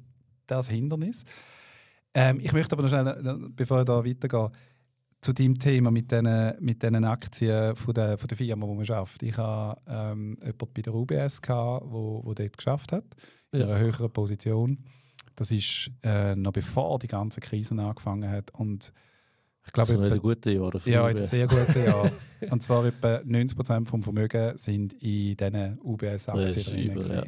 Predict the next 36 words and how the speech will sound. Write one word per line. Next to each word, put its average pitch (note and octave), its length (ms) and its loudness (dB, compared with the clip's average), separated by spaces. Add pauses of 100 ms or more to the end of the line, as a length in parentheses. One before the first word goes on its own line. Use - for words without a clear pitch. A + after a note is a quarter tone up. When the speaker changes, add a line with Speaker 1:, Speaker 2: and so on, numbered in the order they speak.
Speaker 1:
Und A2 220 -2
dann A#2+ 140 2
nachher, A#2 480 0
wie B2+ 100 6
du, C3 280 2
sag A#2 200 -2
ich, B2 120 -4 (1400)
ja, B2+ 340 4 (380)
ähm, A2+ 480 0
aus D3 160 -6
Diversifikationsgründen B2 1300 -2
wäre G#2 140 -2
es G2+ 100 -6
sinnvoll, A2 540 0
da, G2 220 -2
da, A#2+ 60 2
Speaker 2:
Ja. B2 160 2
Speaker 1:
da C3 240 0
und C3+ 140 -4
so. C#3 200 -4
Und, C3 160 -8 (280)
und G#2+ 280 -6
die A2+ 80 -2
Person G#2 340 -4
so, - 160 -10
ja, A2+ 500 -4
sie F#2 160 -10
wüsste A2+ 280 -4
schon, A2+ 320 -6
aber A2 180 -8 (380)
ist - 100 -8
ja B2+ 60 -2
die - 120 -2
U C#3+ 100 6
B C3+ 100 8
S. - 420 -2